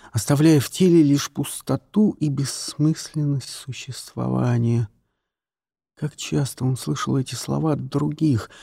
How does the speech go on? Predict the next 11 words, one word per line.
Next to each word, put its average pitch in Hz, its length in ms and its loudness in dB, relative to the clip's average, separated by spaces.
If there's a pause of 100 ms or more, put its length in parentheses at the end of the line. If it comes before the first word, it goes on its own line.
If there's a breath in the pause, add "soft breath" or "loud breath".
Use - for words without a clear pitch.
(320 loud breath)
и 131 80 -4
насколько 135 580 -4
пустыми 175 960 2
они 143 300 2
ему 143 180 2
казались 135 600 -4
раньше. 101 640 -6 (1500)
Раньше. 123 600 -4 (1500)
Но 117 140 2
не 113 180 2
сейчас. 117 720 -4